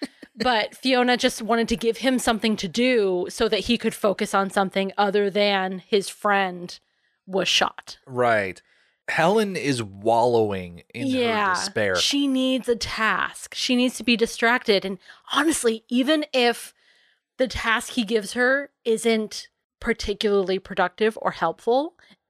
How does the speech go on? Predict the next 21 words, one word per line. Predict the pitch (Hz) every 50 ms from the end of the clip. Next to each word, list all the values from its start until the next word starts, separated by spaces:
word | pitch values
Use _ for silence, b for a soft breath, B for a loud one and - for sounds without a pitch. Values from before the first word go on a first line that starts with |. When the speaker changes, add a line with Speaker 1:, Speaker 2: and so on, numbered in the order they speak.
| _ _ -
Speaker 2:
it | 226
doesn't | 202 202 180 185
matter. | 180 180 175 - - - - _ _ _ _ _ _
Speaker 1:
It's | - 113 - -
clear | - - - - - 139 156 147 127 101 85 82 104 - _ _ _ _ _ _
from | _ - 110 101 92
Helen's | 87 - 101 101 104 104 101 101 104 104 101 - - - - - _ _ _ _ _ _
current | - - 110 110 110 110 90 80
mood | 117 117 110 101 90 85 82 82 95 - _ _ _ _ _ 95
that | 98 95 92 92 - - -
whatever | 95 90 92 95 95 110
the | 110 104 110
Mariner | 110 113 101 110 110 110 107 113 107
was | 113 110 101 95
able | 110 107 110 113 107
to | - 110
do, | 98 110 120 110 95
it | 95 80 -
was | - 87 87
not | 101 98 98 95 107 110 -
enough | 117 107 104 101 101 104 101 95 95 - - - - _